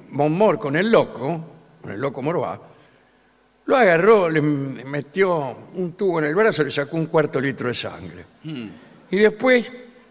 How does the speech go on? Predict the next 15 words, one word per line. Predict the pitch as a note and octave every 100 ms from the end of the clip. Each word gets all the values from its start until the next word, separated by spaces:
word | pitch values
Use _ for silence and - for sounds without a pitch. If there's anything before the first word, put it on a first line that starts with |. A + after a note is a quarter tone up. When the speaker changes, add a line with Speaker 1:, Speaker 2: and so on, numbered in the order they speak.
| _ -
Speaker 1:
en | D3+
el | E3
otro | A3+ F#3+ F#3
extremo | F3 G#3+ G3+
del, | F#3+ G3+ - -
del | F#3+ G#3
tubo, | A#3 D3 C3+ F#3 - - - _ _ _ _ _ _ - _ -
lo | E3 F3+
puso | G3 F#3+ - E3+
en |
la | D#3+ D3+ -
pata | G3 -
de | D#3+
un | E3+
ternero | E3+ F3+ A3 F#3 C3+ C#3 F3 -